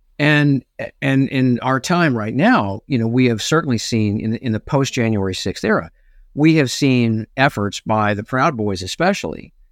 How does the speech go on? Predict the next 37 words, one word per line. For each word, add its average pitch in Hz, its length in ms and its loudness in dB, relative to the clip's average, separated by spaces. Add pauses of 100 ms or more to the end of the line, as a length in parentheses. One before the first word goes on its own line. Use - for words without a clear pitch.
(380)
who, 165 500 2 (240)
unlike 160 440 4
the 120 120 2
Oath 175 180 2
Keepers, 98 360 -4
the 120 100 2
Oath 160 160 0
Keepers 127 400 0
have 107 140 -2
essentially, 113 580 -2
I 127 140 2
think, 113 320 -4
been 104 240 -2
largely 110 440 0
eradicated 92 920 0 (360)
effectively 92 640 -2
now 92 420 -2 (720)
a-, 113 220 2
as 101 160 0
a 101 40 -4
functional, 104 720 2
you 117 120 -2
know, 95 120 2
militia. 95 640 -2 (800)
Um, 107 460 2 (920)
the 127 100 -4
Proud 180 300 4
Boys 120 240 0
have 113 100 -4
not. 120 340 0
I 90 60 -6
mean, 110 200 0
they 120 140 0
have 123 140 -2
decentralized 131 720 0
their 117 160 0
operation, 95 800 -4